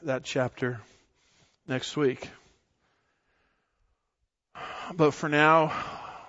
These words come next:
we leave chapter thirty-seven, which featured Joseph's coat, dreams, pit, and enslavement. We invite anybody within the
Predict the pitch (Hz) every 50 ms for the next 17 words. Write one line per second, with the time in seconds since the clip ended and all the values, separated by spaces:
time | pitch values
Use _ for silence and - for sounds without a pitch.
0 | - - _ _ _ _ _ _ _ _ _ _ _ _ _ _ _ - 170 139
1 | 139 143 143 135 - - 151 139 - - 135 - - 147 147 147 143 - - -
2 | 156 147 135 131 135 131 131 127 127 127 - - - - 143 135 - - - 139
3 | 131 131 127 131 131 127 127 - - 135 123 - - - - - 185 180 180 165
4 | - _ _ _ _ _ _ _ _ - _ _ _ _ 135 131 147 147 147 147
5 | 147 147 143 143 135 - - - - - _ _ _ _ _ _ - - - 175
6 | 156 151 - - - - - - _ _ _ _ _ _ _ _ _ _ _ _
7 | _ - 135 131 131 127 123 - - - 151 143 135 127 123 123 123 127 131 117
8 | - 466 160 143 147 143 143 139 - - - 214 156 139 139 143 143 135 127 -
9 | 160 147 160 165 151 139 139 139 139 139 147 147 - - - _ _ _ _ _
10 | _ - 196 147 - - 139 135 135 135 131 127 123 123